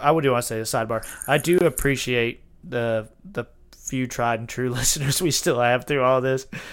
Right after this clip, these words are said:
I do understand a, a lot of the opportunity to sit down and enjoy a podcast or drive around, enjoy a podcast or go somewhere, enjoy a podcast, uh, has kinda gone out the window for a lot of people. It is,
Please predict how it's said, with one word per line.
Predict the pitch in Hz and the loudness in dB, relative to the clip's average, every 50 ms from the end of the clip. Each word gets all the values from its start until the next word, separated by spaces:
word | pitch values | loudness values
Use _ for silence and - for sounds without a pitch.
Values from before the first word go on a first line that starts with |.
| - - - | -18 -6 0
I | - 135 139 | 2 6 8
do | 135 135 | 8 8
understand | 131 127 127 - - 131 120 120 117 120 - | 8 6 2 0 0 2 2 2 0 -2 -2
a, | - 143 139 139 - | 0 0 0 0 0
a | |
lot | - 135 127 127 | 2 2 4 4
of | 127 | 4
the | 123 120 | 4 2
opportunity | 120 117 - 117 - 127 120 117 113 | 2 0 -2 -6 -6 -4 -2 -2 -2
to | 107 113 | -2 -4
sit | 113 - 135 123 | -4 -4 -4 -4
down | 123 120 117 117 113 | -2 -2 -2 -4 -4
and | 113 110 | -6 -8
enjoy | 107 113 113 117 113 113 | -6 -4 -2 0 0 0
a | 113 | 0
podcast | - 120 113 113 113 113 113 113 113 - | 0 0 0 0 0 0 -2 -2 -2 -4
or | 107 101 | -6 -6
drive | 104 110 107 110 110 | -4 -2 -2 -2 -2
around, | 107 110 110 110 110 | -4 -4 -6 -6 -6
enjoy | 107 117 110 107 | -4 -4 -4 -4
a | 110 | -4
podcast | - 110 110 110 107 117 113 110 107 | -2 -2 -2 -2 -2 -2 -4 -4 -6
or | 101 | -8
go | - - 107 113 113 | -6 -4 -2 -2 -2
somewhere, | - - 107 107 110 107 107 | -4 -6 -8 -6 -6 -6 -8
enjoy | 107 107 113 110 107 107 | -8 -8 -6 -6 -6 -6
a | |
podcast, | 104 - 110 110 110 107 110 107 107 104 - - - - - - - - - - _ - | -6 -6 -6 -6 -6 -6 -6 -8 -8 -8 -12 -16 -20 -20 -20 -20 -20 -20 -20 -20 _ -2
uh, | - 120 117 110 107 107 110 | 0 2 2 2 2 0 -2
has | - - 123 120 - | -4 -4 -6 -4 -2
kinda | - 147 127 120 | 0 0 0 2
gone | 117 120 117 113 | 2 0 0 0
out | 113 113 - | 0 -2 -2
the | 117 | -4
window | 110 113 117 117 117 117 | -4 -4 -2 -2 -4 -4
for | - 117 | -2 -4
a | 107 | -4
lot | 107 110 107 107 110 | -2 -2 -2 -2 -4
of | 110 | -4
people. | - 120 117 117 113 113 113 113 - - _ _ - | -4 -6 -6 -4 -2 -4 -4 -4 -8 -14 _ _ -8
It | 123 120 | -4 -2
is, | 113 113 113 113 110 - - | -2 0 -2 -2 -4 -8 -14